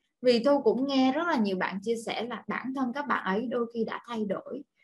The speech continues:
chỉ sau khi nghe một video clip của ai đó, hoặc chỉ sau khi đọc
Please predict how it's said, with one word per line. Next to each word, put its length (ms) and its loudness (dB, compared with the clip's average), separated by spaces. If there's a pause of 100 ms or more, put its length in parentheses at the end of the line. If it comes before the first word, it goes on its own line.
(200)
chỉ 220 -2
sau 180 4
khi 180 0
nghe 260 2
một 280 0
video 300 4
clip 300 -2
của 100 -8
ai 180 -2
đó, 340 -2 (340)
hoặc 260 0
chỉ 240 0 (100)
sau 200 2
khi 200 -2
đọc 160 0